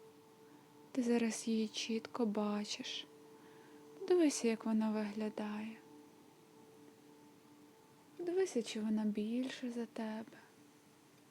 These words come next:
чи менша, чи такого самого розміру, як ти.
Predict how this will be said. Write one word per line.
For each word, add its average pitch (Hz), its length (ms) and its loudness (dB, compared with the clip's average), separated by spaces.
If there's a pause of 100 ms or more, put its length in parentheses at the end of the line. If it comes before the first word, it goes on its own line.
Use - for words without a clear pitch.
(240)
чи - 200 -4
менша, 220 920 -2 (1300)
чи - 140 0
такого 220 440 -2
самого 240 760 2
розміру, 233 640 0
як 226 340 -6
ти. 214 380 -6